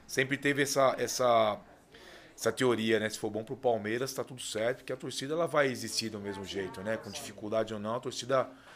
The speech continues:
E a gente tem esse, isso de sobreviver na dificuldade, né? Que a gente é muito unido. Né? Os nossos, as nossas amizades cresceu em torcida, né? Então a gente é muito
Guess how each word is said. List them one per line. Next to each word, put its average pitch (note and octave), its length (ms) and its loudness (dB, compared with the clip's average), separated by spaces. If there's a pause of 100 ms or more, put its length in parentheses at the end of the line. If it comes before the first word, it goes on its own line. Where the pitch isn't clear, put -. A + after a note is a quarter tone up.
(160)
E A2 60 -2
a A2+ 60 4
gente A#2+ 240 0
tem C3+ 180 2
esse, A#2 600 -2
isso B2 340 -4
de A2+ 360 -4
sobreviver A#2+ 640 -2
na C3 80 0
dificuldade, G2 720 -6
né? G#2+ 140 -6
Que A2 60 -8
a A2+ 40 -6
gente A2+ 120 0
é A2 40 2
muito A#2+ 280 -6
unido. G#2 360 -8 (600)
Né? G2+ 140 -8
Os F#2 120 -8
nossos, G#2 300 -4
as G#2 100 -4 (160)
nossas A#2+ 160 0
amizades A#2 440 0
cresceu B2 540 0
em A2+ 80 -8
torcida, G2+ 460 -6
né? G2 80 -6
Então A2 140 -10
a - 20 -10
gente A2+ 120 -6
é A2+ 40 -4
muito A#2 180 -10